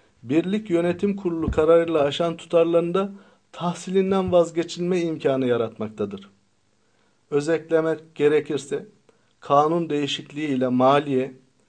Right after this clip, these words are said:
birliklerin difif borçlarının bir bölümünü silmiş, buna karşılık kooperatiflerin borçlarının tamamının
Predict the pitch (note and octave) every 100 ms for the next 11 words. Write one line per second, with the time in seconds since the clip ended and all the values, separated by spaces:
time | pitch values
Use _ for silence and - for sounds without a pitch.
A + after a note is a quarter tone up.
0 | _ _ _ G#2+ C#3 E3 E3+ E3+ D#3+ D#3
1 | C3+ D#3 F3+ - D3+ D3 - C#3 C3+ B2+
2 | C3 D#3+ D3+ C#3+ C3+ B2 A#2+ A2 C#3+ D3+
3 | D3 - - _ _ _ _ - B2 F3+
4 | F#3+ E3+ C#3+ - A#2+ A#2 - D#3 D3+ D#3
5 | - D3 C#3 B2+ C3+ D#3+ - D#3+ C#3+ B2+
6 | A2+ C#3+ E3+ F3+ F3 F#3 A3 B3 -